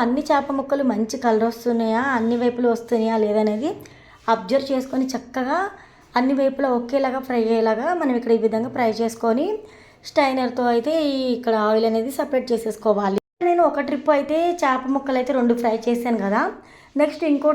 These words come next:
ట్రిప్ కూడా రెండు చేప ముక్కలు ఫ్రై చేసి చూద్దాం ఏ విధంగా ప్రిపేర్ అవుతుందో. మీరు ఒకసారి అబ్జర్వ్ చేయండి, మీకు ఇంకా క్లియర్గా అయితే అర్థమవుతుంది. ఇక్కడ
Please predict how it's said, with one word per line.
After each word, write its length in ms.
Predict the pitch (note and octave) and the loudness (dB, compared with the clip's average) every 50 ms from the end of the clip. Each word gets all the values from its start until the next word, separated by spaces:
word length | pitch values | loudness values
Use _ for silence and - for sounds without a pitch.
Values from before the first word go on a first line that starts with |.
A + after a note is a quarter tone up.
| D4+ | 0
ట్రిప్ 200 | C4+ C#4+ C#4+ - C4 B3+ | -2 -6 -4 -4 -2 0
కూడా 120 | C4+ C#4 C#4+ | 2 2 2
రెండు 160 | C4 A#3+ B3 B3+ B3 | 2 0 0 0 0
చేప 160 | B3+ A#3+ A#3+ A#3+ A#3+ A#3 | 0 0 0 0 -2 -2
ముక్కలు 200 | A3+ A#3+ A#3+ A3+ A#3 | -2 -2 -4 -2 0
ఫ్రై 160 | A#3 G#3+ G3+ G3 G3+ | 0 0 2 2 0
చేసి 160 | A3 G#3+ G#3+ - | -2 -4 -4 -2
చూద్దాం 260 | - A3 G3+ F#3+ B3 B3 A#3+ | -2 -2 0 0 0 2 2
ఏ 40 | A3+ A3 A3+ | 2 4 4
విధంగా 240 | A3 A3+ A3 A3+ A3+ A3 | 4 2 2 0 0 0
ప్రిపేర్ 280 | A3 A3 A3 A3 G#3+ G#3+ G#3 | 0 0 0 2 2 2 2
అవుతుందో. 340 | G3+ G3+ A3 A3 G#3+ B3+ D#4+ G4 - - - - - - - _ - | 2 0 0 0 0 0 0 -2 -4 -8 -16 -20 -20 -20 -18 _ -2
మీరు 140 | A#3 B3+ B3+ A#3+ | 0 0 0 0
ఒకసారి 240 | B3 - C4 B3+ A3+ A3 | -2 -4 -4 -2 -2 -2
అబ్జర్వ్ 340 | G3 F#3+ G3+ B3 A#3+ A#3+ - | -2 -2 -2 -2 -2 -2 -2
చేయండి, 400 | B3 A3+ A3 G#3+ G#3+ G#3+ C4 E4 G#4 - - - - - - _ _ - | -2 0 0 0 0 0 0 0 -2 -4 -6 -12 -18 -20 -20 _ _ -6
మీకు 160 | C4 C#4+ - C4+ | -6 -4 -4 -4
ఇంకా 140 | C4+ B3 C4 - C4 | -4 -4 -4 -4 -4
క్లియర్గా 340 | C#4 B3+ B3+ B3 A#3+ A#3+ A#3+ | -2 -2 0 0 0 0 0
అయితే 120 | A#3+ A#3+ B3+ A3 | 0 0 0 -2
అర్థమవుతుంది. 600 | F#3+ E3+ G#3+ A#3 A#3+ A3+ A3 A3 G3+ G3+ F#3+ G#3+ C4 E4+ - - - - - _ _ _ _ _ _ _ _ _ _ _ _ _ _ _ - - - _ - | 0 0 0 0 0 0 -2 -2 -2 -2 0 0 -2 -2 -4 -8 -14 -20 -20 _ _ _ _ _ _ _ _ _ _ _ _ _ _ _ -20 -20 -14 _ -4
ఇక్కడ 180 | A#3 - F4 | 0 2 2